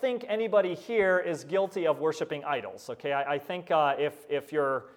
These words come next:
if your dorm supervisor is walking through your room and founds, finds a little statue of Buddha, th-, obviously that would be huge issues, but I don't think that's going to happen, right? I don't think anybody here has a statue of Buddha. If, if you do, please get rid of it right away, okay?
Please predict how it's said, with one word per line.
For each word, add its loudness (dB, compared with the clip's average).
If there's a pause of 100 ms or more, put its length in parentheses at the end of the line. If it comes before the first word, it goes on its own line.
(140)
if 0
your -2
dorm 2
supervisor -2
is -6
walking -4
through -8
your -4
room -6
and -14
founds, -8
finds -4
a -4
little 0
statue -4
of -8
Buddha, 0
th-, 0
obviously 0
that -2
would -2
be -8 (240)
huge 4
issues, 2
but 4
I 8
don't 6
think 2
that's 4
going 2
to 2
happen, 2
right? 2 (320)
I 0
don't 2
think 0
anybody 0
here 0
has 2
a -14
statue -6
of -10
Buddha. -4
If, -6
if -12
you -12
do, -6
please -8
get -8
rid -4
of -6
it -8
right -8
away, -8
okay? -10